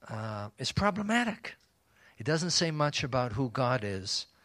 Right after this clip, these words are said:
It doesn't also say very much about who we are,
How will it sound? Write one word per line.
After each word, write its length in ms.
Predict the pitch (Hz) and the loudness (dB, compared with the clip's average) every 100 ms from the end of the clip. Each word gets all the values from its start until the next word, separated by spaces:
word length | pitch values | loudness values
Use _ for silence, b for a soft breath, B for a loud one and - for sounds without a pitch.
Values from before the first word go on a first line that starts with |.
| B B B | B B B
It 80 | 113 | 0
doesn't 300 | 135 131 135 | 2 2 2
also 360 | 123 131 - | 0 2 0
say 240 | 113 - 113 | 0 0 0
very 260 | 107 117 | 2 0
much 260 | 113 113 - | 0 -2 -2
about 400 | 107 110 107 - | 0 0 0 -2
who 140 | - | -4
we 260 | 110 147 208 | -2 0 2
are, 320 | 101 92 143 | 0 -2 -6